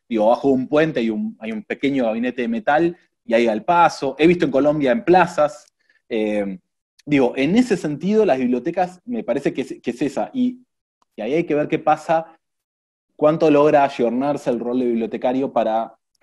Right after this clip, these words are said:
eh, comunicar efectivamente por redes sociales, que hoy por hoy es el canal por excelencia, que ellos existen, que la biblioteca es un lugar hermoso para estar. Digo, en eso la experiencia norteamericana es, me parece interesante, decir, bueno, ac-,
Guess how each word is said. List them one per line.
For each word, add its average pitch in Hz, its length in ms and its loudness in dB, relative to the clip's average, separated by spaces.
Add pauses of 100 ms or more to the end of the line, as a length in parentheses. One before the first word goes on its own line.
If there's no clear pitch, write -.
(100)
eh, 101 340 -14
comunicar 117 400 0
efectivamente 135 560 0
por 117 220 -2
redes 127 200 0
sociales, 135 400 0
que 113 100 -2
hoy 110 100 2
por 110 180 4
hoy 117 120 4
es 110 160 -4
el 98 160 -4
canal 117 480 0
por 107 160 -6
excelencia, 139 680 -4 (340)
que 120 100 -2
ellos 120 200 -2
existen, 156 640 -2
que 117 80 -6
la 107 60 -4
biblioteca 107 340 -4
es 117 140 -6
un 110 60 -6
lugar 110 180 -2
hermoso 110 380 -6
para 135 160 -6
estar. 143 500 -2 (340)
Digo, 120 140 0
en 135 80 0
eso 160 260 4
la 139 140 -2
experiencia 139 400 -2
norteamericana 120 580 -2
es, - 60 -14 (300)
me 123 160 -6
parece - 220 0
interesante, 127 480 2
decir, 117 220 -4
bueno, 135 240 0
ac-, - 180 -10